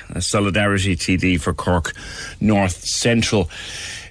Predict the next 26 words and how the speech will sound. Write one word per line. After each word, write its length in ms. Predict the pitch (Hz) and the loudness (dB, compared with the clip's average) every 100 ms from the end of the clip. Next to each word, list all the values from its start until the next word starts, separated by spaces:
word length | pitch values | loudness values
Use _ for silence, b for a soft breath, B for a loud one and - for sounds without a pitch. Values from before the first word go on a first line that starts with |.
| - | -8
Uh, 200 | - - | -2 0
Barry 440 | 87 87 143 175 170 | 2 2 2 4 2
says 280 | - 151 123 | 4 2 4
if 120 | 123 | 2
there 100 | 139 | 2
was 120 | 131 | 4
any 240 | 143 170 | 4 4
doubt 360 | 131 135 143 127 | 2 4 2 2
that 180 | 117 - | -2 0
there 100 | 117 | 2
was 180 | 113 98 | 2 2
major 360 | 123 131 110 | 4 4 2
political 400 | 95 123 107 - | 2 0 2 0
scoring 440 | 101 - 123 113 98 | 0 2 4 4 2
to 80 | |
be 80 | 90 | 0
got 200 | 98 104 | 2 2
out 160 | 107 98 | 2 2
of 100 | 95 | 2
this, 200 | 107 - | 2 2
Mick 260 | 120 113 | 0 0
Barry 420 | - 139 143 135 - b - | 0 2 2 0 -2 b -6
has 120 | 101 | -2
just 280 | 87 117 - | 2 0 2
proved 320 | - 147 113 | 2 2 4
it. 120 | 98 | 0